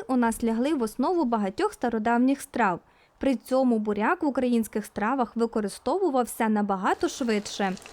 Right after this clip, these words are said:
Але все ж таки готувати їх із самого буряка досить складно і не так смачно.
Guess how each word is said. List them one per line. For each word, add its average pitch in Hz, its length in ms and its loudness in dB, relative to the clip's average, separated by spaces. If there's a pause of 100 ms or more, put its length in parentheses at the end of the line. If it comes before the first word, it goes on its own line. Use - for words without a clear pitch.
(220)
Але 226 220 2
все 302 300 -2
ж - 120 -6
таки 285 220 0
готувати 247 560 2
їх 233 300 -2
із 240 140 -4
самого 233 420 2
буряка 247 480 0
досить 277 440 -2
складно 226 520 2 (360)
і 403 140 0
не 247 120 4
так 226 280 0
смачно. 220 600 0